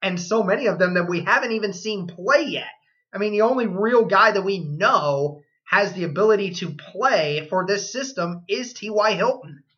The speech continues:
He's the only one. And ultimately, that's why Campbell's just on this flop right now, just because I truly don't think that he'll live up to the expectations this year as some fans,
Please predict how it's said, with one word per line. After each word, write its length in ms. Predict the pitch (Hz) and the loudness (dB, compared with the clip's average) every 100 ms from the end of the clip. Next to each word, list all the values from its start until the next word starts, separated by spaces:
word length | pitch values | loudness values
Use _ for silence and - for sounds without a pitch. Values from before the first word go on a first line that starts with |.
| - | -10
He's 180 | 262 | -8
the 160 | - 240 | -8 -8
only 300 | 185 190 208 | -2 0 0
one. 340 | 208 214 190 - _ _ - | 0 0 -2 -4 _ _ -2
And 280 | 196 196 185 | 0 0 0
ultimately, 800 | 196 196 202 202 196 196 190 - _ _ | 2 2 0 0 0 0 -2 -10 _ _
that's 260 | 180 180 175 | 2 2 2
why 480 | 180 175 165 156 143 - _ | 4 4 2 0 -8 -18 _
Campbell's 720 | - 190 185 180 175 151 - 151 | -2 -2 0 0 0 -2 -10 -16
just 300 | 160 170 - | -8 -8 -4
on 140 | 180 175 | -4 -2
this 160 | 151 | -4
flop 420 | - 160 180 202 | -8 0 2 2
right 200 | 165 156 | 2 -2
now, 200 | 147 147 | 0 -4
just 220 | 147 160 165 | -4 -6 -8
because 400 | 151 156 151 147 - _ _ - | -4 0 0 -2 -16 _ _ -6
I 120 | 160 - | -6 -6
truly 320 | - 220 208 | 0 4 4
don't 300 | 185 185 180 | 4 2 0
think 320 | 180 185 175 | -6 -6 -6
that 180 | 180 160 156 - _ | 0 0 0 -10 _
he'll 280 | _ 190 185 | _ 0 2
live 240 | 180 226 | 2 6
up 180 | 202 208 | 4 2
to 60 | 190 | -4
the 140 | 185 | -4
expectations 920 | 185 185 185 - - 180 180 156 143 131 | -4 -4 -6 -6 -6 -6 -6 -8 -10 -4
this 340 | 190 202 - | -2 0 -4
year 480 | 170 196 156 151 - _ _ - | -2 0 2 0 -4 _ _ -4
as 200 | 170 - | -4 2
some 340 | 208 202 175 | 2 2 0
fans, 500 | 196 202 170 160 156 | -2 0 0 -2 -6